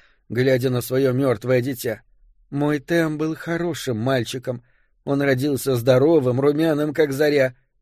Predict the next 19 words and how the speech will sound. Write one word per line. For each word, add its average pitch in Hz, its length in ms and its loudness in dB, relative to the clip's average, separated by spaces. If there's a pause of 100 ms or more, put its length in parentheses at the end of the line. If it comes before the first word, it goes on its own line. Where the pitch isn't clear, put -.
(140)
Но 120 180 -4
затем 135 440 -2 (400)
его 135 300 0
поглотила 123 680 0
серость. 127 560 -8 (400)
Ступайте 214 600 -6
своей 120 380 0
дорогой, 131 480 2
сэр, 120 320 -6 (300)
а 123 140 0
мы 156 200 0
пойдем 123 440 0
своей". 101 560 -8 (640)
"Подождите 135 680 -4
минуту, 143 460 -2 (220)
прошу". 156 480 2 (360)
Я 123 200 4
открыл 120 320 0
рюкзак, 113 440 -2